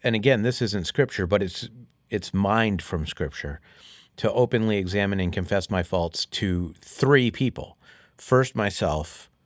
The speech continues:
then to God, and then to someone I trust. And you probably wanna stress that word, "someone I trust."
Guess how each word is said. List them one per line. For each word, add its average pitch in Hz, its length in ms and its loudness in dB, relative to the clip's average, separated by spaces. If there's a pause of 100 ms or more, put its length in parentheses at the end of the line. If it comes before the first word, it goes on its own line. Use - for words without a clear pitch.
(680)
then 110 240 -2
to 113 80 -6
God, 80 580 -4 (180)
and 92 280 -2
then 139 280 4
to 107 100 -2
someone 87 720 0 (160)
I 82 160 -2
trust. - 640 -4 (560)
And - 100 -10
you 82 60 -6
probably 101 240 2
wanna 85 320 0
stress - 440 -2
that 80 180 -4
word, 76 240 -6 (240)
"someone 85 400 -2
I 73 160 -8
trust." - 680 -6